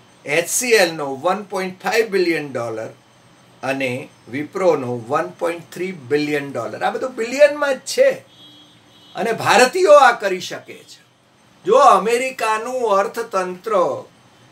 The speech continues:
એ પણ છે ને, એમાંય ખાલી Silicon વેલીની વાત કરીએ તો એ પણ છે ને ભારતીયો ઉપર નભે છે.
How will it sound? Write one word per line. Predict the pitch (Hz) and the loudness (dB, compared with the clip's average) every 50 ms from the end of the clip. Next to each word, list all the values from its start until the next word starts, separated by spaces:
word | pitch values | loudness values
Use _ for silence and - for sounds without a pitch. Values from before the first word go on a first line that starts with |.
| _ _ - | _ _ -2
એ | 165 180 185 | 2 2 2
પણ | 185 185 - 240 240 233 226 214 | 2 2 -2 -2 -2 -2 -2 -4
છે | 190 196 196 | -4 -4 -4
ને, | 190 196 | -2 -2
એમાંય | 190 180 160 170 175 180 190 214 220 240 226 | -2 -2 0 0 0 0 2 2 2 2 2
ખાલી | 214 - 190 190 196 202 208 208 196 180 | 0 -2 -2 -2 -2 -2 -4 -6 -8 -10
Silicon | 170 - - 185 185 208 220 185 262 254 262 262 254 240 | -10 -8 -6 -6 -6 -6 -6 -6 0 2 2 2 2 2
વેલીની | 220 208 202 202 202 208 196 196 196 185 | 2 2 2 2 2 0 -2 -2 -2 0
વાત | 180 170 170 165 165 - - | 0 0 0 0 -2 -4 -6
કરીએ | 175 160 165 170 175 180 185 185 | -6 -6 -4 -2 -2 -2 -2 -2
તો | 185 - 180 151 123 | -4 -6 -8 -8 -8
એ | 127 160 165 170 | -6 -6 -6 -6
પણ | 170 - - 190 196 196 | -6 -6 -8 -8 -8 -8
છે | 185 180 175 180 | -8 -8 -8 -8
ને | 190 214 208 | -6 -6 -8
ભારતીયો | 165 123 - 123 123 135 143 151 147 - 202 202 196 196 | -8 -8 -8 -6 -6 -4 -4 -4 -6 -8 -6 0 2 4
ઉપર | 190 180 170 175 - 160 147 139 127 | 4 4 2 0 -4 -6 -4 -4 -6
નભે | 123 120 113 101 107 113 113 107 | -8 -10 -10 -8 -6 -6 -6 -6
છે. | 98 - - - - | -8 -12 -18 -20 -20